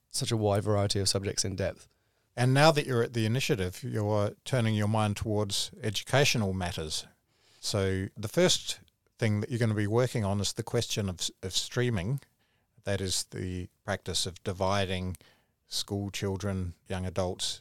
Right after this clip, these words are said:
Speaker 2: into groups depending on some idea of their academic ability. Can you tell us a bit about what you might be doing in that space?
Speaker 1: Sure. So the first thing I'm looking into, of course, is, uh, is, is to write a,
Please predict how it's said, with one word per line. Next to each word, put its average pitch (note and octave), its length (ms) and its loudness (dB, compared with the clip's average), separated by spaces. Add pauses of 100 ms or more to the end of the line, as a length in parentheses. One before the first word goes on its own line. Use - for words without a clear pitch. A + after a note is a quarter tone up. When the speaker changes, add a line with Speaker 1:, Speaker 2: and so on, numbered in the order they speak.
(140)
Speaker 2:
into F#2+ 560 -6 (400)
groups - 540 -4 (100)
depending G2 440 -2
on F#2+ 440 -2 (180)
some G2 240 0
idea F#2+ 400 0
of F#2 200 -2
their F#2 220 -2
academic F#2 520 -4 (160)
ability. G2 720 -4 (280)
Can B2+ 120 -2
you A#2 60 0
tell C3+ 160 4
us A#2 140 4
a A#2+ 60 -2
bit A2+ 160 0
about A2 340 2 (380)
what A2+ 180 -4
you G#2 120 -4
might G#2+ 240 0
be G2+ 80 -10
doing G#2+ 260 -2
in G2 140 -2
that G#2 180 -6
space? - 500 -6
Speaker 1:
Sure. D#3+ 380 8
So - 140 2
the C#3 80 -4
first C3+ 280 8
thing A#2 120 4
I'm A2 100 4
looking G#2+ 380 -2
into, G#2+ 320 0
of G2+ 100 -4
course, - 260 -4
is, G2+ 120 -2
uh, G2+ 100 0
is, A2 380 -2
is - 160 -6
to A2+ 100 2
write G2+ 180 2
a, F#2+ 220 0